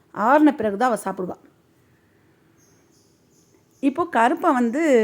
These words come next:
நம்ம வீட்ல இப்போதைக்கு ரொம்ப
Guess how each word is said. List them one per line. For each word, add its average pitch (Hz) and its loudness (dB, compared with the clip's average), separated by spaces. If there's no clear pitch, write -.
நம்ம 208 0
வீட்ல 254 -4
இப்போதைக்கு 302 -4
ரொம்ப 233 2